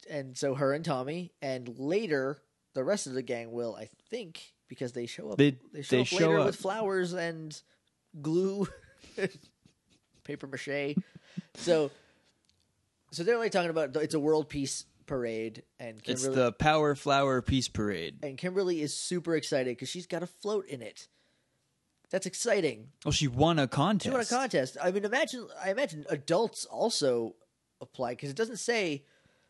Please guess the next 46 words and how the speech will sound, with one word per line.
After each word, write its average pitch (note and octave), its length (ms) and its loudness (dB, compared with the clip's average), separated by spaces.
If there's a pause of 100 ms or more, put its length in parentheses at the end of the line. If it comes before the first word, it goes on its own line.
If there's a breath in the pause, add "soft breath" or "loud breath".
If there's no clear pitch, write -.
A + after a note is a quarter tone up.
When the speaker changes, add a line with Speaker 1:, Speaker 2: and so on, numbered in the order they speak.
(280)
Speaker 1:
it E3 60 -2
was C#3+ 100 0
a C3+ 60 2
high F#3+ 160 0
school E3 340 0
thing, F3+ 400 -2
'cause C3+ 200 -6 (220)
there D#3 100 0
was C#3+ 100 -2
another D#3 320 0
float F3 400 -2
later C#3+ 200 0
at B2 80 -8
the B2+ 120 -6
end D#3 160 -2
where A2+ 80 -4
they're A2 60 -4
talking D#3 260 -6
about G#2+ 200 -4
it, G#2 200 -10
where G#2+ 340 -10 (560)
Speaker 2:
Right. A#2 260 -2 (360)
Speaker 1:
they're B2 100 -6
like, G#2+ 100 -8
"This G3 140 -2
is C#3+ 60 -6
from B2+ 200 -2
high F#3 120 0
school, G#2 260 -8
but - 120 -12
it's - 80 -14
not C3+ 180 -6
hers." - 460 -10 (220)
So B2 300 -4
I A#2+ 60 -2
imagine F3+ 220 -4
there E3+ 80 -2
was D3 100 -2
one F3 220 0
that C#3 80 -2
she D3 80 0
won, A#2 100 4
Speaker 2:
Right. - 100 2
Speaker 1:
like, C3 140 -4
the C#3+ 140 -4
adult C#3+ 460 -4